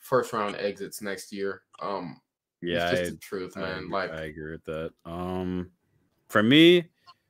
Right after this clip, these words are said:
Speaker 2: I mean, this is a, it actually is a really tough situation, considering the fact that you've overpaid for Kyle Lowry and Duncan Robinson. Um, w-, did Tyler Hero get a,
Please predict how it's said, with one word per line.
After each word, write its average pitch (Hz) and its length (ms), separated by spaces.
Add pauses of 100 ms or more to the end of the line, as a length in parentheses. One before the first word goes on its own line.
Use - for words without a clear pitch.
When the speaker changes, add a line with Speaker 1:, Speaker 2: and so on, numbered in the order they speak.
(140)
Speaker 2:
I 87 60
mean, 107 80
this 165 120
is 180 60
a, 120 140 (180)
it 131 120
actually 147 300
is 110 100
a 104 40
really 101 140
tough 95 160
situation, 90 680
considering 127 360
the 113 80
fact 113 160
that 104 100
you've 98 260 (300)
overpaid 104 540
for 98 100
Kyle 92 300
Lowry 92 300
and 90 80
Duncan 90 220
Robinson. 92 560 (920)
Um, 82 460 (2250)
w-, 85 280
did 85 160
Tyler 123 240
Hero 143 160
get 131 140
a, 90 140